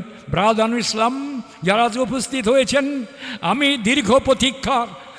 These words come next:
ঘটনা চাই না। এখানে বড় বড় মাওলানা সাহেবরা বসে আছেন, তারা দিন দুনিয়া হাদিস এবং কোরআনের সম্পূর্ণ ব্যাখ্যা করে আপনাকে নৈ-,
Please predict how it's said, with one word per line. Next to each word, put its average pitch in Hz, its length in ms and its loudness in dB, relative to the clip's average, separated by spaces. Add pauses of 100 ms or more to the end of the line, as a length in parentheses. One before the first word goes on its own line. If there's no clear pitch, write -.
(380)
ঘটনা 233 360 0
চাই 277 300 0
না। 269 200 -2 (280)
এখানে 226 400 2
বড় 226 280 4
বড় 247 220 4
মাওলানা 247 440 2
সাহেবরা 240 380 -2
বসে 240 280 2
আছেন, 247 460 0 (300)
তারা 226 200 2
দিন 269 360 0
দুনিয়া 226 460 2 (220)
হাদিস 226 400 2
এবং 233 220 0 (100)
কোরআনের 220 380 0 (320)
সম্পূর্ণ 240 500 -2
ব্যাখ্যা 208 420 -4
করে 220 340 -4 (300)
আপনাকে 247 500 -4
নৈ-, 247 380 0